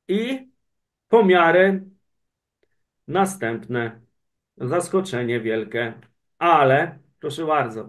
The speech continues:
to już są pomiary również moje i Zbyszka pokrywające.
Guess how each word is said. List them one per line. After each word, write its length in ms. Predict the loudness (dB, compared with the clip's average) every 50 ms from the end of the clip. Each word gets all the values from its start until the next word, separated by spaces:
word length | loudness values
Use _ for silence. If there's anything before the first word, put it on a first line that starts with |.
| -10 -2
to 160 | 2 4 4
już 160 | 4 2 0
są 200 | -4 -8 -8 -6
pomiary 460 | -6 -6 -4 0 0 2 2 2 2
również 520 | 0 -2 -4 -4 -2 -2 -2 -2 -4 -8 -18 _ _ _ _ _ _ _ _ _ _ _ _ -12
moje 560 | -8 0 4 6 8 8 8 8 8 6 2
i 440 | 0 -6 -6 -6 -4 -6 -8 -10 -12
Zbyszka 540 | -12 -10 -6 6 6 6 6 6 0 -2 -2
pokrywające. 1000 | -2 -2 -2 0 -2 0 2 4 4 4 2 0 -4 -6 -8 -8 -8 -8 -12